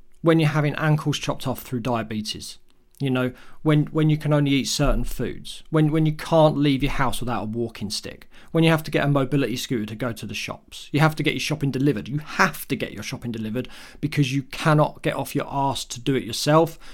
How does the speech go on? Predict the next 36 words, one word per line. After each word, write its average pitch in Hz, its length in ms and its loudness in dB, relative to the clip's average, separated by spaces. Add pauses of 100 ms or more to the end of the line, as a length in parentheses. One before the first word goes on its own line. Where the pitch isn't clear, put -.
(120)
because 143 320 0
you're 131 80 0
too 131 280 -2
ill. 107 240 -4 (340)
That 160 280 6 (260)
is 139 160 -2
what 143 220 -2
is 117 80 -6
really, 143 400 6
truly 135 360 -2
fucking 117 360 -6
hard. 95 320 -6 (580)
Okay? 147 420 0 (100)
You 143 180 2
have - 440 0
to 196 60 -2
make 175 280 0
changes 156 420 2
now. 139 460 0 (320)
Otherwise, 135 360 -2
I 127 180 -8 (100)
guarantee 156 560 4
you, 107 340 2 (100)
further 151 520 4
down 151 300 4
the 139 60 4
line, 156 380 2 (920)
the - 80 -6
changes 147 360 2
are 139 60 -4
gonna 135 100 0
be 127 120 0
even 127 160 -2
harder 160 340 4
to 135 140 -2
make, 110 400 -6